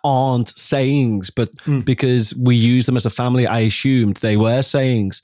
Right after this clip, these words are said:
Speaker 2: Mm.
Speaker 1: So, for example, I mean, "Up the dances" is "up the stairs," but it turns out quite a few people use that.
Speaker 2: Mm.
Speaker 1: Um, so there's just been a bang behind me, and after you saying you're seeing that, I hope it's just a cat.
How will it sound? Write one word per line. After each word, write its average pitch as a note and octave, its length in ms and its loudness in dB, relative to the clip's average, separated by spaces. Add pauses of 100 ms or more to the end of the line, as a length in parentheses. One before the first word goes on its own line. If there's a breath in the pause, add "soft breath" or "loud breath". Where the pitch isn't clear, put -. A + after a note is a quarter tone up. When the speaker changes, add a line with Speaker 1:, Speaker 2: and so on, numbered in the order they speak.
Speaker 2:
Mm. C#3 460 -6
Speaker 1:
So, A#2+ 520 0
for - 180 -4
example, A#2+ 720 0
I B2 120 0
mean, A#2 140 2 (100)
"Up E3+ 140 -4
the E3 120 -2
dances" C#3+ 760 -2
is G#2+ 180 2
"up A2+ 140 -2
the A2 120 0
stairs," G2 520 -2
but G#2+ 120 -2
it G#2 80 -2
turns A2+ 220 0
out G#2 180 -2
quite B2 220 -4
a A#2 40 -4
few B2 180 0
people A2 280 0
use G2 180 0
that. F2 200 -8 (380 soft breath)
Speaker 2:
Mm. A#2+ 320 -4
Speaker 1:
Um, G#2 640 0 (580)
so B2+ 160 0
there's G#2+ 160 0
just B2 140 0
been C3+ 120 0
a A2+ 40 -2
bang A2+ 280 -2
behind A2+ 300 0
me, A2 80 2
and A2+ 80 0
after B2 180 -4
you A#2 80 4
saying G#2+ 280 0
you're F#2+ 60 -2
seeing G#2 240 0
that, G2+ 140 -4
I A2+ 60 -2
hope C3 180 0
it's - 140 -2
just G#2+ 160 -2
a G2+ 40 -6
cat. F#2 320 -6